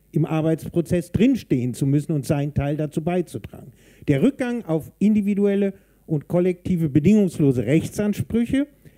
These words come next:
macht einen auch von dieser Pflicht frei. Das ist schon mal ein gewaltiger Sprung nach vorn. Ähm, er hat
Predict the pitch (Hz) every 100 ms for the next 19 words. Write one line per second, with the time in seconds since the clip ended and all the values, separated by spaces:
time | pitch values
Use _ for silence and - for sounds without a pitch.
0 | _ - 92 110 151 139 - 165 170 185
1 | 190 - 160 214 247 - 190 165 165 185
2 | 190 190 - 180 185 - - - - -
3 | 123 - _ _ _ _ _ _ 135 131
4 | 160 180 160 156 147 - 139 151 190 220
5 | 170 123 107 - _ _ - - 160 170
6 | 135 107 - 110 170 302 _ _ _ _
7 | _ _ _ _ _ _ _ _ _ -
8 | 156 156 160 160 _ _ _ _ _ _
9 | - 175 220 -